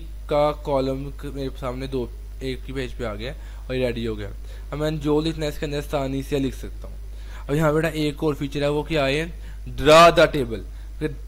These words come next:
टेबल को हम किस तरह ड्रा करते हैं, ये ड्रा टेबल।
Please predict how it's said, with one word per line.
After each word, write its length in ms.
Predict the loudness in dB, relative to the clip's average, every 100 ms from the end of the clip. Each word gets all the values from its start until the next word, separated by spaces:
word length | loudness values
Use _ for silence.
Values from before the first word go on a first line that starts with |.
| -2
टेबल 260 | 0 2 0
को 80 |
हम 80 | 0
किस 220 | -2 -6
तरह 280 | 0 0 0 -6 -6
ड्रा 320 | 6 8 8
करते 360 | 6 0 -2
हैं, 160 | -8 -6
ये 120 | -6
ड्रा 260 | 0 2 2
टेबल। 300 | -2 -6